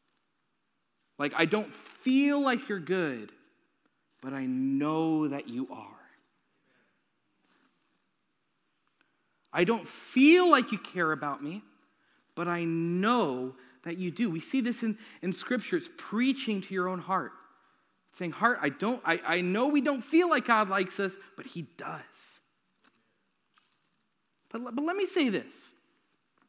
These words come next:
Maybe you're here today and you can't say that. Maybe you can't say, "But I," maybe you don't know that he is good.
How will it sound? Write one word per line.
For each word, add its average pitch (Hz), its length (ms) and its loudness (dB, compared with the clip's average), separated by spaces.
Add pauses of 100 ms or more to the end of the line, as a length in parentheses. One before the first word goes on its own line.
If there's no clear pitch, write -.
(240)
Maybe 302 380 0
you're 285 140 0
here 214 280 -4
today 139 420 -8 (380)
and 175 200 -4
you 240 120 -4
can't 381 500 -10
say 139 280 -12
that. - 260 -20 (2000)
Maybe 302 200 2
you 302 140 2
can't 330 420 -4
say, 277 140 -4
"But 240 120 -6
I," 240 420 -8
maybe 302 260 2
you 294 120 4
don't 277 460 2
know 370 280 4
that 269 140 2
he 208 260 -4
is 143 160 -6
good. 113 380 -16